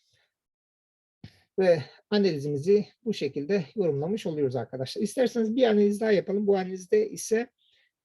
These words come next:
e, hani, e, anlamlı bir sonuç elde etmemiş olalım. E, o şekilde ayarladım ben veri setini. Tekrar, e, bu sefer cinsiyete göre, e, yapılan aktivite, ders dışı aktivite, e,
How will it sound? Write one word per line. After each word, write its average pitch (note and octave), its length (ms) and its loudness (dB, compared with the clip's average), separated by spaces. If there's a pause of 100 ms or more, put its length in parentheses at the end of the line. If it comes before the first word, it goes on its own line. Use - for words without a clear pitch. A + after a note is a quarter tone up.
(120)
e, E3 60 -12
hani, D#3 460 -8
e, D#3 300 -6
anlamlı F3+ 500 0
bir E3 80 -6
sonuç F3 360 -4
elde E3 320 0
etmemiş C#3 460 -2
olalım. D3+ 500 -4
E, D#3 140 -8
o F#3 140 0
şekilde D3+ 340 -4
ayarladım C3 480 -2
ben C3 140 -6 (200)
veri C#3 180 0
setini. G3+ 480 -8
Tekrar, G3 520 -2 (420)
e, E3+ 220 -2
bu G#3 60 -4
sefer G#3+ 400 2
cinsiyete G#3 540 4
göre, F#3+ 420 2 (1080)
e, E3+ 40 -4 (400)
yapılan G3+ 440 2
aktivite, F#3+ 880 -2 (1160)
ders G3 280 4
dışı - 200 -4
aktivite, F3+ 760 0 (380)
e, D#3 380 -2